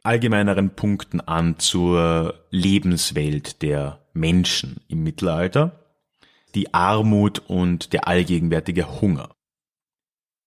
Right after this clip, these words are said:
Das ist etwas, was, wenn man von heute zurückblickt, und das ist bei vielen dieser Punkte so, schon gewisserweise wahr. Also natürlich im Mitteleuropa, Westeuropa des einundzwanzigsten Jahrhunderts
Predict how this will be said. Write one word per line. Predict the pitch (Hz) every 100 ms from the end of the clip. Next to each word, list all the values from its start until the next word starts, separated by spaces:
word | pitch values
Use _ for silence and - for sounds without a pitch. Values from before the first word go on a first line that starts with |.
| _ _
Das | - 175
ist | 240
etwas, | - - 180 160
was, | 135 127 - -
wenn | 120
man | 113
von | 107 113 90
heute | 107 151 -
zurückblickt, | - 80 95 - 120 143 -
und | 107
das | 104 104
ist | 110 -
bei | 90
vielen | - - 156 127
dieser | 98
Punkte | 90 - 90 - 82
so, | - 95 117 - - _ _ _ _
schon | - 127 127 131 117
gewisserweise | 104 110 117 101 82 85 82 90 87 - -
wahr. | - 85 80
Also | 73 73 87
natürlich | 85 - 113 117 113 104 - - _ _ _ _ _
im | 98 90 -
Mitteleuropa, | 107 117 107 95 90 90 92 80
Westeuropa | 82 - 87 82 85 82 80 - - _ _ -
des | 80
einundzwanzigsten | - 82 110 101 - 85 85 80 85
Jahrhunderts | 78 98 110 107 -